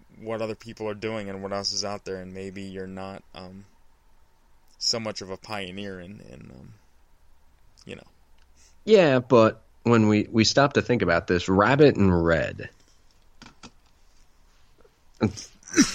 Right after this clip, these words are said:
Speaker 2: kudos, by the way, of just hanging up on them, 'cause fuck them, man.
Speaker 1: Pretty
Speaker 2: Store
Speaker 1: much.
Speaker 2: hours are clearly listed. It's on the fucking Facebook pages everywhere. What the fuck, people?
Speaker 1: That's
Speaker 2: Store
Speaker 1: exactly
Speaker 2: hours.
Speaker 1: what I'm saying. That's why we have store hours.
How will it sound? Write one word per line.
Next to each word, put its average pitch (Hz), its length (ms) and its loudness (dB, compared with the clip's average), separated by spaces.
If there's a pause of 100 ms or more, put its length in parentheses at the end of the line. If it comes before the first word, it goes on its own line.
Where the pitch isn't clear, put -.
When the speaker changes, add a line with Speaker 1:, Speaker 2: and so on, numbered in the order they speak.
Speaker 2:
kudos, 104 400 6
by 98 180 4
the 92 80 2
way, 90 160 4
of 82 100 0
just 90 200 -4
hanging 82 360 -2
up 80 180 -4
on 78 140 -4
them, 80 160 -4
'cause - 220 -4 (280)
fuck - 240 0
them, 80 240 -2
man. 95 340 0 (240)
Speaker 1:
Pretty 147 180 -10
Speaker 2:
Store 196 280 6
Speaker 1:
much. 185 80 8
Speaker 2:
hours 180 220 4
are 135 80 2
clearly 151 440 4
listed. 131 360 2
It's - 180 -2
on 143 220 4
the 113 80 2
fucking - 360 -4
Facebook 139 440 2
pages 135 380 4
everywhere. 135 480 4
What 170 280 2
the 151 80 4
fuck, - 400 0
people? 127 400 0
Speaker 1:
That's 117 240 -6
Speaker 2:
Store 165 240 6
Speaker 1:
exactly 151 220 4
Speaker 2:
hours. 143 100 6
Speaker 1:
what 92 100 2
I'm 90 140 -2
saying. 67 400 -2 (120)
That's 104 300 0
why 101 200 0
we 90 160 -8
have 92 280 -6
store 60 340 -6
hours. - 420 -16